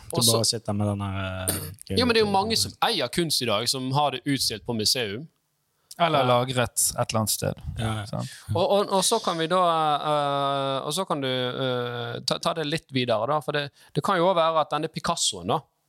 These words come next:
Speaker 2: at du ikke ønsker å eie, så la oss si du har, eh, en Picasso til tjue millioner, så er jo det litt sånn død kapital for deg.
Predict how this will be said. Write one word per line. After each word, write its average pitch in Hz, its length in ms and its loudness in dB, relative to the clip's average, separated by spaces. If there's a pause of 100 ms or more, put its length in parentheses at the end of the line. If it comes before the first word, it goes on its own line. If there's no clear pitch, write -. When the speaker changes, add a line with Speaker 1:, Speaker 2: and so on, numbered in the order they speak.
(600)
Speaker 2:
at - 160 -6
du 139 80 2
ikke 143 320 0
ønsker 143 240 0
å 123 240 2
eie, 127 320 2 (400)
så 160 160 0
la 156 80 2
oss 180 80 0
si 160 80 2
du 143 160 2
har, 131 400 2
eh, 120 220 0
en 120 100 -10
Picasso 127 320 -2
til 110 160 -6
tjue 127 160 0
millioner, 117 400 -2 (420)
så - 140 0
er 147 80 2
jo 143 80 0
det 170 100 2
litt 151 140 0
sånn 147 160 -2
død 143 240 2
kapital 117 480 -2
for - 160 -6
deg. - 160 -6